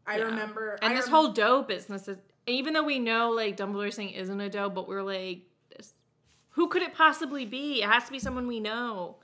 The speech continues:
Speaker 2: which it was, but, like, <laughs> not in the way we expected.
Speaker 1: Yep.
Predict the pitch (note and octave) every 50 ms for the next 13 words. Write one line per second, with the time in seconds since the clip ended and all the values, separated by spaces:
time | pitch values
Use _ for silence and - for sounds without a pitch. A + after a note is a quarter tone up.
0 | _ _ _ _ _ _ _ - G3+ G3+ - - G3+ G3 G3 F#3 F3 F#3 G3 -
1 | - D2+ - - - - - - - _ _ _ _ _ A#3 - - - _ _
2 | _ _ _ _ _ _ _ _ _ _ G#3+ - - - - - - A#3+ B3 C4
3 | B3+ C4+ C4+ D4 D4+ D#4 D#4 - - - E4 F#4 F4+ - - C4+ B3+ B3 B3 A#3+
4 | A#3 A#3+ B3 - _ _ _ _ _ _ _ _ _ _ _ - A3+ A#3 - -